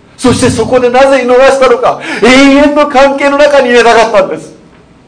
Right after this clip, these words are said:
あなたが全ての答えを全部持ってるとしたら、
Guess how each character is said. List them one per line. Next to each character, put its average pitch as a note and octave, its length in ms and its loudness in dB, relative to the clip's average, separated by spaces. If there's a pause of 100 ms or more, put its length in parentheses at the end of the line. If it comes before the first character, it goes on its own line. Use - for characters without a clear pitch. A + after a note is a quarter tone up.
(340)
あ G3 140 -2
な A#3+ 100 0
た A#3 120 -2
が C3 240 -4 (400)
全 C#4+ 380 0
て C4+ 100 2
の B3 140 2
答 B3 280 2
え B3 40 4
を B3 120 2
全 B3+ 180 2
部 B3+ 100 -2
持 C4+ 220 2
っ C4+ 40 -4
て B3 60 2
る A#3 80 -2
と A3 80 2
し - 80 -6
た A3 100 2
ら、 - 280 0